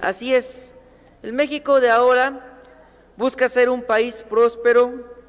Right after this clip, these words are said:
de oportunidades, y en el que derechos básicos como el acceso universal a la energía son prioridad para nuestro gobierno. Aunque les duela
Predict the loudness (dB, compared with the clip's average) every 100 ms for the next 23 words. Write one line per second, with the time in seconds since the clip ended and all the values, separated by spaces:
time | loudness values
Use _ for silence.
0 | -6 -4 -2 -6 -6 -4 0 0 -2 -8
1 | -14 -20 -20 _ _ _ _ -6 -2 0
2 | 0 2 4 2 0 -6 -8 -4 2 2
3 | 0 -4 -4 -4 -6 -4 -2 -2 -2 -2
4 | -2 -2 -4 -2 -2 -2 0 2 0 -4
5 | -18 -20 -14 -4 -2 -2 -4 -8 -6 -2
6 | -2 -2 -14 -20 -20 -20 -20 -12 2 2
7 | 2 -4 -6 -4 -2 -2 -2 -4 -6 -4
8 | -8 -8 -6 -4 -4 -4 -6 -10 -16 -20
9 | -20 -20 -20 -20 -20 -20 -20 -14 0 0
10 | 2 2 2 2 2 2 0 -2 -10 -20